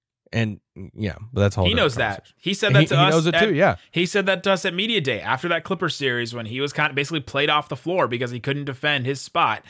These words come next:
Speaker 2: He said, "I, we gotta be better. I gotta be better." I will never forget him specifically saying that, and just, you could just hear that there
Speaker 1: And,
Speaker 2: was
Speaker 1: like,
Speaker 2: so
Speaker 1: look,
Speaker 2: much
Speaker 1: him looking at us, I'm like, I feel like your, your eyes are, like,
Speaker 2: I've been
Speaker 1: piercing your
Speaker 2: I've been watching a lot of Star Wars recently, and there's a line in A New Hope where Obi-Wan Kenobi goes,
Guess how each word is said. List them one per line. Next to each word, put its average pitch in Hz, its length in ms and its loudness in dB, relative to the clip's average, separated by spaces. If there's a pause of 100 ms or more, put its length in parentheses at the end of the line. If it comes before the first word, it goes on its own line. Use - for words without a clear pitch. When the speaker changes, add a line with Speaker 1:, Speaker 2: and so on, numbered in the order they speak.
(360)
Speaker 2:
He 135 120 -12
said, 127 360 -2
"I, 139 220 0 (200)
we 147 120 -2
gotta 170 180 0
be 165 100 0
better. 147 320 0 (100)
I 117 180 2
gotta 92 220 -8
be 80 100 -14
better." 71 220 -16
I 139 100 2
will 165 80 4
never 156 280 2
forget 143 320 0
him 127 180 -4
specifically 127 500 -6
saying 123 380 -4
that, 107 240 -6
and 107 100 -8
just, 110 200 -12
you 139 80 -6
could 143 120 -4
just 131 200 -6
hear 180 320 2
that 147 180 -2
there 139 100 2
Speaker 1:
And, 123 40 4
Speaker 2:
was 123 80 4
Speaker 1:
like, 123 100 4
Speaker 2:
so 170 140 4
Speaker 1:
look, 151 100 8
Speaker 2:
much 147 240 2
Speaker 1:
him 120 60 2
looking 147 300 2
at 151 120 4
us, 170 160 4
I'm 123 80 0
like, 117 160 2
I 104 40 -4
feel 147 160 0
like 131 140 2
your, 113 200 -4
your 110 180 2
eyes 110 380 2
are, - 20 -4
like, 98 140 -4
Speaker 2:
I've 185 140 2
been 117 80 4
Speaker 1:
piercing 101 360 2
your 92 300 -10
Speaker 2:
I've 196 160 2
been 226 100 6
watching 220 340 4
a 226 60 4
lot 190 160 4
of 165 80 0
Star 151 300 2
Wars 165 240 0
recently, 185 500 -2
and 143 120 -2
there's 147 160 -2
a 151 40 -4
line 143 480 0
in 143 240 -2
A 127 60 -2
New 147 220 -2
Hope 139 300 0
where 127 160 0
Obi-Wan 135 280 -2
Kenobi 127 320 -4
goes, 110 360 -6